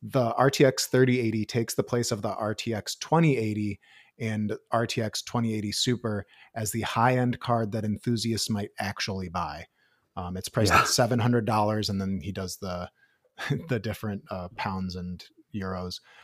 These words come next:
Speaker 1: Um, lower than some rumors suggested, it uses G D D R six X memory rated at nineteen gigabits per second, and nvidia, nvidia claims it performs up to twice as fast as the outgoing twenty eighty Ti, a twelve hundred dollar card.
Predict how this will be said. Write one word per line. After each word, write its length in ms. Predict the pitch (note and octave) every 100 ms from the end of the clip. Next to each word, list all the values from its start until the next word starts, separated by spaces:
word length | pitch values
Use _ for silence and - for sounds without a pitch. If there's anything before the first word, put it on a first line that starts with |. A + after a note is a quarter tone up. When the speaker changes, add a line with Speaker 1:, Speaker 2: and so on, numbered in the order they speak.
| -
Speaker 1:
Um, 320 | G2 F#2 F2+ - _ - - _ _
lower 300 | - C3+ D#3
than 140 | D3 C3+
some 360 | - C3 B2+
rumors 320 | A#2 A#2+ A#2 -
suggested, 800 | G#2 F2+ B2 C#3+ - F#2+ F2 - - - - -
it 200 | A#2+ B2
uses 560 | A#2+ B2 B2 A#2 G#2
G 220 | G2 A2+
D 120 | A2+ G#2+
D 160 | A2
R 160 | G#2 G2+
six 800 | - - - A2+ G#2+ - - - -
X 360 | G#2+ G#2 - - -
memory 400 | C3 A#2+ C3 C3
rated 300 | B2+ A2+ A2
at 180 | G#2 G2+
nineteen 560 | A2 G#2 C3 - B2 A#2
gigabits 480 | A2+ G#2 G#2 G2+ -
per 140 | G#2
second, 400 | - B2 B2+ A#2+ - _ _ -
and 140 | A2+
nvidia, 540 | A#2 B2+ C3+ C#3 C3 - _ -
nvidia 440 | A#2+ A#2+ C3+ C3+
claims 320 | - A#2+ A#2
it 140 | G#2+ -
performs 340 | G#2+ - A#2
up 120 | A2+
to 60 | A2+
twice 440 | - - A#2 B2
as 160 | B2+ A2
fast 480 | - A2 G2 F#2+ -
as 140 | G#2
the 120 | G#2
outgoing 460 | F#2+ G2+ - G2+ G2
twenty 340 | - G2 F#2+
eighty 180 | F#2+ F#2
Ti, 200 | - G#2
a 380 | G2 F#2+ F2+ G2
twelve 360 | - - G#2+ G2+
hundred 280 | A2 G#2+ G2
dollar 280 | D#2+ D#2+
card. 400 | - G2 - F#2+